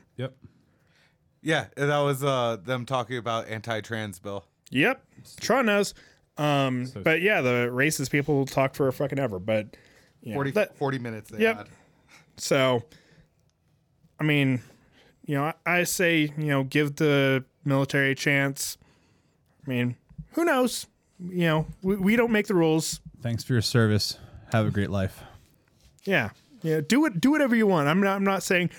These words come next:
Speaker 3: force the poli-, force the military to become police, but it, you know, if they want to, they should have.
Speaker 1: Sure.
Speaker 3: They,
Speaker 1: Yeah,
Speaker 3: they
Speaker 1: but
Speaker 3: do
Speaker 1: Well,
Speaker 3: actually.
Speaker 1: that's the, again, that's the beauty of America. You can do whatever you want in this country.
Speaker 3: And, and, and you do actually have a better chance of becoming a cop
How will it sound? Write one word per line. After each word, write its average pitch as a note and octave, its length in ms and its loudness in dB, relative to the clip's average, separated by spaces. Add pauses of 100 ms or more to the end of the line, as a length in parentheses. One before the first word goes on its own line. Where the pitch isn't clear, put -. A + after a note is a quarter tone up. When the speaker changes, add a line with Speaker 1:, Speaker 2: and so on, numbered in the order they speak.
(100)
Speaker 3:
force E3+ 460 0
the F#3+ 100 0
poli-, F#3+ 300 0 (200)
force E3+ 360 0
the G3 60 -2
military F3+ 340 0
to F3 80 0
become F#3 240 0
police, F#3+ 380 0 (460)
but B2+ 240 0
it, D3+ 140 0
you C3 120 0
know, C3 80 -2
if C3+ 120 -2
they D#3+ 100 0
want C3 340 0
to, B2+ 180 -4 (280)
they A#2+ 140 -2
should A2+ 200 -6
have. G#2+ 280 -4
Speaker 1:
Sure. - 260 -16
Speaker 3:
They, G3 140 4
Speaker 1:
Yeah, - 60 -12
Speaker 3:
they A3 160 2
Speaker 1:
but D#3 80 -6
Speaker 3:
do A#3 220 4
Speaker 1:
Well, A#2+ 100 0
Speaker 3:
actually. C#3 380 0
Speaker 1:
that's F3 160 -8
the, D3+ 140 -8 (100)
again, B2 340 -10
that's G#2+ 200 -16
the - 100 -20
beauty G#2 260 -8
of A#2+ 60 -6
America. C3 520 -4 (160)
You G#2 120 -12
can G#2 100 -8
do G2+ 100 -8
whatever G#2+ 300 -6
you B2 100 -4
want A#2 180 -8
in G2 60 -12
this G2 120 -14
country. F#2 360 -12 (420)
Speaker 3:
And, D#3 160 0
and, D#3+ 220 0
and D#3+ 220 2
you E3 120 2
do F3 420 2
actually C3+ 380 0
have B2+ 240 -2
a A2+ 80 -2
better A2 280 -2
chance A2+ 420 -2
of G#2 160 -6
becoming G#2+ 380 -6
a G2+ 40 -12
cop G#2+ 300 -4